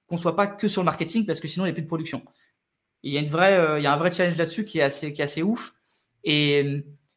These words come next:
et c'est ce qu'on est en train de voir, justement. Bah, après, il y a toute une stratégie de comment réduire les coûts, euh, de production pour, euh, mais tout en ayant la même qualité.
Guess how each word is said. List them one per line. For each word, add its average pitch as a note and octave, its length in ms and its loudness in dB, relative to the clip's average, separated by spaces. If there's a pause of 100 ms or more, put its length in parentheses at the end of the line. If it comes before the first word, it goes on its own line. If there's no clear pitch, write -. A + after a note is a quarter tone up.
(280)
et - 40 -10
c'est - 100 -4
ce - 60 -6
qu'on E3+ 140 -4
est E3+ 40 2
en E3+ 40 2
train E3 180 -2
de D#3 60 -2
voir, E3+ 200 6
justement. F3 280 -2
Bah, D3 120 6
après, C3 220 0
il E3+ 60 0
y C#3 40 2
a B2+ 60 2
toute - 200 -10
une E3+ 60 -6
stratégie E3 360 -6
de D#3+ 80 -4
comment D#3 280 -2
réduire D#3 300 -4
les D#3+ 160 -2
coûts, G3+ 400 2 (260)
euh, B2 80 -2
de C#3 100 -2
production D3+ 580 -4
pour, C#3 240 -6
euh, C3 120 -2
mais C#3+ 120 -4
tout D3+ 180 -12
en D#3 80 -6
ayant D#3 160 -4
la D3+ 80 0
même C#3 140 -2
qualité. F3+ 560 -2